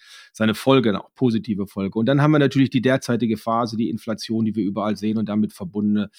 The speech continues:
äh, extrem steigende Preise, ob es jetzt Energie ist, ob es Transport ist, ob es Rohstoffe ist.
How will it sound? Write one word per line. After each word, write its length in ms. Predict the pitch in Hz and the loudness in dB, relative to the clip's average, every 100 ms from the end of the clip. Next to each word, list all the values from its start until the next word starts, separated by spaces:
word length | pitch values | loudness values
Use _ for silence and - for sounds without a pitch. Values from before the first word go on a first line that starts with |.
| - - _ | -20 -20 _
äh, 200 | - 82 - | -10 -8 -8
extrem 560 | 113 - - - 131 113 | -8 -8 -6 0 2 2
steigende 420 | - 92 104 98 | 0 -2 0 -2
Preise, 500 | - 92 95 104 92 | -4 -4 -4 -2 -4
ob 140 | 95 | -4
es 140 | 104 - | -6 -4
jetzt 260 | 95 - - | -8 -10 -6
Energie 540 | 104 104 101 98 104 | -2 0 -2 -2 -2
ist, 280 | 87 98 - | -2 -4 -8
ob 180 | 98 98 | -12 -10
es 160 | 95 - | -10 -10
Transport 720 | - 101 - - 101 104 - | -8 -8 -8 -6 -4 -4 -4
ist, 220 | 104 - | -8 -8
ob 160 | 92 117 | -12 -12
es 160 | - | -12
Rohstoffe 420 | 92 101 - - | -10 -10 -12 -18
ist. 300 | - 92 - | -18 -18 -20